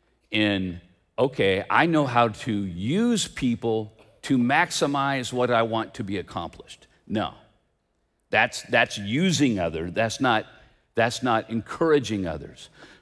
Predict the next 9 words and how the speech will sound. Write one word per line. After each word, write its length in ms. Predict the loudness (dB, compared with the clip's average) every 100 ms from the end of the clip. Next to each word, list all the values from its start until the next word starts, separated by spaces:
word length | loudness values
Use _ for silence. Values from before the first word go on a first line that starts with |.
| 0
But 160 | 2
maximizing 800 | 4 4 4 4 0 2 2 -2
the 60 | -4
sense 320 | 0 0 0
of 80 | -4
empowerment. 1120 | -4 -4 -6 -8 0 0 0 -4 -12 -16 -20 _ _ _ _ _ _
And 140 | -4 0
so 180 | 2 2
Jesus 880 | 0 -4 -2 0 2 2 0 -6